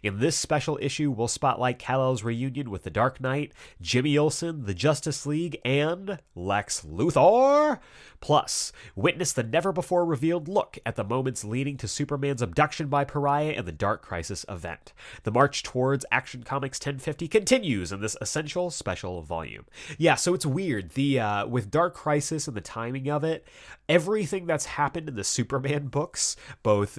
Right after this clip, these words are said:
in the Action Comics book as well as Superman Son of Kal-El, happens before Dark Crisis, right?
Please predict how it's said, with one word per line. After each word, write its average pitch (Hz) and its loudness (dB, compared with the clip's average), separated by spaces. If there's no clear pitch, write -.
in 104 -4
the 107 -2
Action 113 -2
Comics 113 -6
book 120 -6
as 87 -4
well 95 0
as 90 -4
Superman 95 -6
Son 98 -6
of 90 -12
Kal-El, 90 -2
happens 147 2
before 135 2
Dark 107 2
Crisis, - -6
right? 92 -2